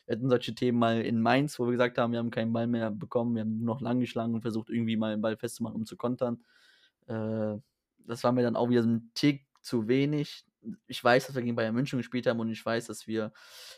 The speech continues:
äh, wahrscheinlich vom Kopf her nicht dazu in der Lage sind, da mal einen vernünftigen Ball zu spielen. Das ist völlig legitim. Aber die Situation haben wir auch schon seit längerem, ne? Da müssen wir endlich mal irgendwie hinbekommen, auch mal längere,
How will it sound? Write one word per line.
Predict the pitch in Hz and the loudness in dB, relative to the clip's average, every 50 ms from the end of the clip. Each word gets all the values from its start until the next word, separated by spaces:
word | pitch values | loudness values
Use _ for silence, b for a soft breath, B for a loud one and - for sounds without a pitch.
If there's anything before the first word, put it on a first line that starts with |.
| B B _ | B B _
äh, | - - 110 104 104 104 | -2 0 2 2 2 2
wahrscheinlich | 107 107 117 - 117 120 120 117 - | 0 -4 -2 0 0 0 0 -2 -2
vom | - 113 110 110 | -4 -4 -4 -2
Kopf | - 135 123 - - | -2 -4 -4 -2 -6
her | - 117 117 113 113 | -4 -2 -2 0 0
nicht | 117 117 117 117 - - | 0 -2 -2 -4 -6 -6
dazu | - - - 117 | -6 -4 -4 -4
in | |
der | 113 113 | -2 0
Lage | 113 117 120 120 120 117 | 0 0 0 0 0 -2
sind, | 104 - 110 110 110 107 110 | -4 -4 -4 -4 -2 -2 -2
da | 110 110 | -2 -2
mal | 117 117 110 | -2 -2 -4
einen | 110 110 | -4 -6
vernünftigen | - - 113 110 110 - 113 110 107 | -4 -4 -4 -6 -4 -4 -4 -4 -2
Ball | 110 113 113 110 | -2 -2 -4 -4
zu | - 135 | -8 -14
spielen. | - - - 120 110 110 | -16 -10 -6 -6 -4 -4
Das | 113 - - | -6 -8 -10
ist | - - - | -14 -16 -16
völlig | - - - 110 117 110 107 - - - | -10 -10 -8 -6 -6 -8 -10 -12 -14 -14
legitim. | - - - - - 120 120 120 120 _ _ _ _ B B B B B B B | -14 -14 -12 -8 -6 -4 -4 -6 -8 _ _ _ _ B B B B B B B
Aber | B - 110 113 113 110 113 107 | B -2 0 0 0 0 0 -2
die | 117 | -4
Situation | 110 110 - 135 - - 139 | -6 -4 -4 -4 -2 0 2
haben | 123 120 | 2 2
wir | 120 113 | 2 0
auch | 117 | 0
schon | - 127 113 | 0 -2 -2
seit | 117 117 120 | -2 0 0
längerem, | 117 120 117 113 113 110 110 | 0 2 2 0 0 -2 -2
ne? | 110 117 123 | -2 -2 -2
Da | 120 117 113 | -2 -2 -2
müssen | 117 127 - - 117 | -2 -2 -2 -4 -6
wir | - | -6
endlich | - 135 - 151 151 | -6 -8 -8 -6 -4
mal | 123 113 | -4 -2
irgendwie | 127 131 127 | -2 0 0
hinbekommen, | 127 131 139 131 123 - 131 120 123 120 120 B B B B B B | 0 0 -2 -2 -2 -2 -2 -2 -2 -2 -6 B B B B B B
auch | _ - | _ -2
mal | 113 113 | 0 2
längere, | 117 123 127 120 113 113 113 113 117 - - | 4 4 2 2 2 2 0 0 0 -2 -4